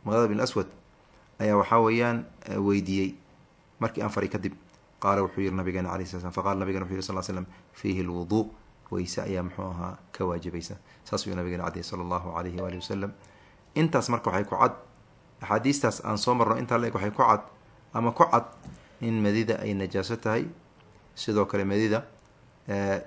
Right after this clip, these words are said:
meeshii ay gaarto in la dhaqi, haddii maadaama ay najaaso tahay, dhar ha noqdo, amaba jir ha noqdo, inta, eh, madida ay gaaraysa, oo xubin taranka iyo wixii u dhowna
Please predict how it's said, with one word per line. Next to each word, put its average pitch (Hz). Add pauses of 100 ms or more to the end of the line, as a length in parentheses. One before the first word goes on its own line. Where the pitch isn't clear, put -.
meeshii 117
ay 107
gaarto 98
in 113
la 107
dhaqi, 120
haddii 104
maadaama 104
ay 101
najaaso 101
tahay, 107
dhar 113
ha 110
noqdo, 107 (480)
amaba 110
jir 113
ha 110
noqdo, 104 (580)
inta, 127 (160)
eh, 104
madida 117
ay 101
gaaraysa, 107 (540)
oo 101
xubin 113
taranka 104
iyo 95 (200)
wixii 113
u 110
dhowna 101